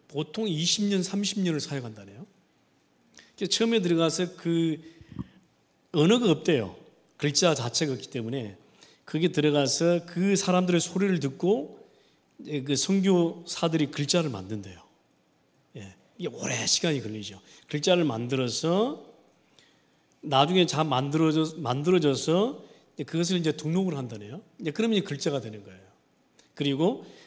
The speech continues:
나중에 글자를 만들어서 이제 성경을 또 번역한다네요. 그러니까 성경을 번역하면서 이제는 훈련을 시킨답니다. 예, 제자 사역을 이렇게 하는데 뭐 구약 성경부터 신약 성경까지 다 이렇게,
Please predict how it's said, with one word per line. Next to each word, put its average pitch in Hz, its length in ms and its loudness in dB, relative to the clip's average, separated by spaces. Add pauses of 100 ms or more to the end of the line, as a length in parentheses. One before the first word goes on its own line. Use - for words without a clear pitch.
(100)
나중에 156 280 4
글자를 160 380 4
만들어서 135 640 0
이제 139 220 -2
성경을 202 480 2
또 151 80 -4
번역한다네요. 110 720 -10 (580)
그러니까 - 380 -10
성경을 233 480 2
번역하면서 214 1160 0 (320)
이제는 147 280 -2
훈련을 160 380 -4
시킨답니다. 101 520 -14 (680)
예, 101 180 -16 (480)
제자 131 260 -4
사역을 117 320 -8
이렇게 104 200 -18
하는데 104 480 -18 (460)
뭐 113 320 -10
구약 143 280 0
성경부터 135 460 -4
신약 135 320 -8
성경까지 117 520 -12
다 - 200 -12
이렇게, 127 400 -14